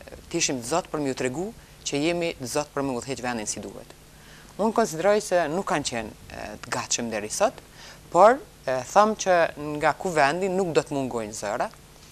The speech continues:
Ka zëra edhe në parti të ndryshme politike, edhe brenda qeverisë. Ka dhe zëra që mendojnë kështu sikur se mendoj unë. Por po them si deputet para se gjithash, që përfaqësojmë qytetarët e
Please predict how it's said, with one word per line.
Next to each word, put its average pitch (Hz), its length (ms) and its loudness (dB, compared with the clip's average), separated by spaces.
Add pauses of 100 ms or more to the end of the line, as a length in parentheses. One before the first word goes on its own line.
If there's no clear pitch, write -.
(240)
Ka 165 200 6
zëra 135 280 4
edhe 175 120 -2
në - 80 -8
parti 123 240 -8
të 123 120 -8
ndryshme 113 360 -8
politike, 113 480 -6
edhe 214 120 -4
brenda 110 320 -2
qeverisë. 101 680 -6 (840)
Ka 139 240 2
dhe 131 120 -4
zëra 139 360 2
që - 120 -4
mendojnë 120 680 -6
kështu - 240 -4
sikur - 280 -10
se 113 80 -6
mendoj 107 300 -4 (100)
unë. 294 200 -8 (680)
Por 202 240 6
po 196 80 0
them 214 200 4
si - 160 0
deputet 190 560 4
para 123 180 2
se 113 180 -4
gjithash, - 440 -4
që - 80 -12
përfaqësojmë 123 500 2
qytetarët - 800 2
e 135 100 4